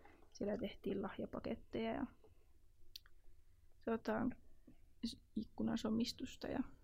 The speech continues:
sitä rataa. Sitten varmaan, niin no seuraava harkka olikin sitten täällä. Täälläkin oli ihan hauskaa ja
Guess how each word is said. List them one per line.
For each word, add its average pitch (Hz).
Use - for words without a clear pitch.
sitä -
rataa. 226
Sitten 247
varmaan, 262
niin 254
no 247
seuraava 233
harkka 233
olikin 214
sitten -
täällä. -
Täälläkin 214
oli 240
ihan 226
hauskaa 220
ja 220